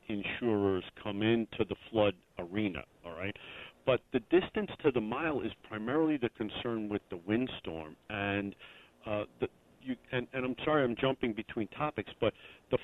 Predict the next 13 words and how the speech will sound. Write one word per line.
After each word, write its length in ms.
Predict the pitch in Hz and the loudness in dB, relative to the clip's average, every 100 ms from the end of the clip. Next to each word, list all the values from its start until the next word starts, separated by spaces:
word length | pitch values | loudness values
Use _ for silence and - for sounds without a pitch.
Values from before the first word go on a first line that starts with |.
| - | 2
floodplains 680 | 151 185 - - 151 147 127 | 6 6 4 2 4 4 2
have 220 | - 123 - | 2 0 4
been 160 | 127 120 | 4 6
identified, 1040 | 113 104 107 107 127 - 120 120 120 120 - | 4 4 2 4 0 2 2 4 4 2 0
and 260 | 107 104 113 - | 0 0 -4 -6
you 140 | 117 117 - | -6 -6 -2
can 200 | 131 131 - | 0 0 2
say, 100 | 117 | 2
well, 240 | 113 120 | 4 6
if 80 | 117 - | 4 4
you're 160 | 120 120 | 2 4
in 100 | |
an 120 | 120 | 4